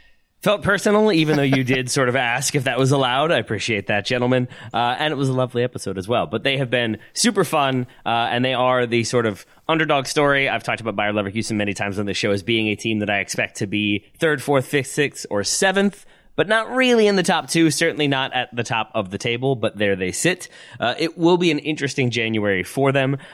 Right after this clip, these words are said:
Uh, can they hold on to Jeremy Frimpong, who Graham mentioned previously? There's been a few links, and I think he does have a release clause that allows him to leave in January,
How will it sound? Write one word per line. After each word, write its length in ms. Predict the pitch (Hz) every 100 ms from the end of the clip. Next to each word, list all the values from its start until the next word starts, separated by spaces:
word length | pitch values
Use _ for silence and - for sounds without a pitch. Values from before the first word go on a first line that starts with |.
| 120
Uh, 300 | 98 98 95
can 160 | - 131
they 120 | 120
hold 180 | 110 110
on 180 | 107
to 180 | 104 110
Jeremy 300 | 95 101 95
Frimpong, 560 | - 127 117 127 123 120
who 220 | 120 113
Graham 240 | 113 117
mentioned 260 | 110 104 110
previously? 560 | 113 110 107 117 113 104
There's 220 | 95 87
been 100 | 92
a 80 | 92
few 240 | - 120
links, 300 | 110 107 -
and 80 | 104
I 40 |
think 140 | 95 87
he 140 | 107
does 300 | 85 101 101
have 140 | 107 98
a 40 |
release 380 | 87 87 98 -
clause 320 | 113 95 92
that 100 | 92
allows 320 | 85 90 85
him 60 | 87
to 100 | 85
leave 240 | 90 90
in 100 | 85
January, 680 | 85 113 117 113 113 110 110